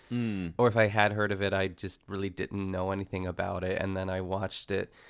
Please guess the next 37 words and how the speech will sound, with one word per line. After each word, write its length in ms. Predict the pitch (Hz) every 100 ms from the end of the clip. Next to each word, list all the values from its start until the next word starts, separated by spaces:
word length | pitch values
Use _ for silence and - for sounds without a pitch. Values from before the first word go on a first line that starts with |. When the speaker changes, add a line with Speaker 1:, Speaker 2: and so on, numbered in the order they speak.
| - - - _ _
Speaker 2:
and 220 | 107 98
I 280 | 95 92 92
was 300 | 90 90 87
immediately 560 | - 92 87 87 87 98
hooked. 260 | 90 87 -
So 100 | 107
she 220 | - 139
is, 120 | 117
like, 160 | 107 98
my 160 | 98
Pen 300 | 95 107 98
fifteen. 800 | 90 98 - - 98 95 92 98
She 240 | - 110
is 140 | 104 87
the, 220 | 104 101 -
like, 140 | 98
the 180 | 113 107
Anna 280 | 98 95 95
to 180 | - 101
my 160 | 92
Maya, 340 | 92 90 87 92
although 300 | 113 117 117
she 260 | 113 - 143
says 300 | - 110 101
she's 200 | - 90
more 220 | 92 92
of 100 | 87
an, 160 | 92 92
uh, 300 | - 90 90
a 100 | 95
Maya, 380 | 92 92 90 92 -
even 220 | 95 95
though 100 | 92
she 180 | - 87
looks 340 | 87 87 -
like 180 | - -
Anna. 400 | - - - -